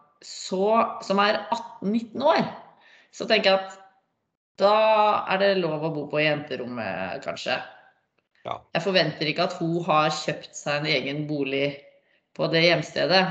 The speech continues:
Speaker 1: og jeg vil fortsatt kanskje si at hun, eh, har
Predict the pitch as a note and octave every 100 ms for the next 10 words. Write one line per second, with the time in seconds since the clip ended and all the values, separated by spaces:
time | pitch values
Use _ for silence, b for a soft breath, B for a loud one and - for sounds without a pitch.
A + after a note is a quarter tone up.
0 | - - - D3+ D#3 D#3+ D#3+ D3 - D#3
1 | D#3 - - D3+ D3 D3 C#3+ C3+ - C3+
2 | C3+ - _ _ b b b b b -
3 | - A1 C#3+ C#3 C#3 - _ D3 C3+ C3+
4 | C3+